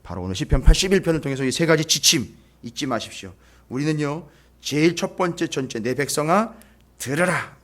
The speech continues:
말씀을 들어야 됩니다. 그리고 듣다 보면 믿음이 생깁니다. 계속 들으세요.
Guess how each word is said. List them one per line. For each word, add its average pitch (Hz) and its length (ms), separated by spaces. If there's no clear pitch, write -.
말씀을 113 540
들어야 160 340
됩니다. 90 420
그리고 135 300
듣다 160 320
보면 180 300
믿음이 190 320
생깁니다. 233 800
계속 208 300
들으세요. 175 560